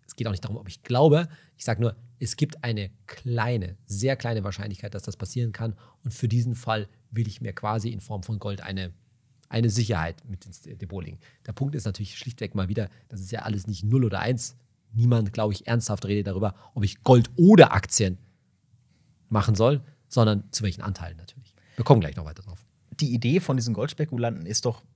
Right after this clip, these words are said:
Speaker 2: so wie ich das sagen würde, ähm, naja, das Gold bleibt quasi konstant viel wert und auch wenn jetzt die Währung entwertet wird, ich hab dann mein Gold und dann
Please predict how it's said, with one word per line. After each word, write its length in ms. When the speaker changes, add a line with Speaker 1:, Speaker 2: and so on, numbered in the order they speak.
Speaker 2:
so 380
wie 120
ich 100
das 160
sagen 280
würde, 460
ähm, 320
naja, 220
das 140
Gold 180
bleibt 240
quasi 180
konstant 480
viel 300
wert 280
und 100
auch 120
wenn 140
jetzt 180
die 100
Währung 300
entwertet 480
wird, 160
ich 140
hab 80
dann 120
mein 140
Gold 260
und 160
dann 180